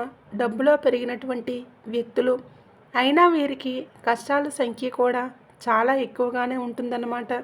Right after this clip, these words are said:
వీరి జీవితంలో అంటే ఒక సామాన్య మనిషి ఎన్ని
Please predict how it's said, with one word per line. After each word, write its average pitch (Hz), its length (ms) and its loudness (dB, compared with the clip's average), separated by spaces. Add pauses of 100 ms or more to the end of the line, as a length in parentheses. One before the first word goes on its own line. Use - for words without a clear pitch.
(720)
వీరి 254 340 -2
జీవితంలో 262 560 2 (320)
అంటే 240 240 2 (600)
ఒక 233 200 0 (560)
సామాన్య 320 640 6
మనిషి 262 440 0 (300)
ఎన్ని 254 180 0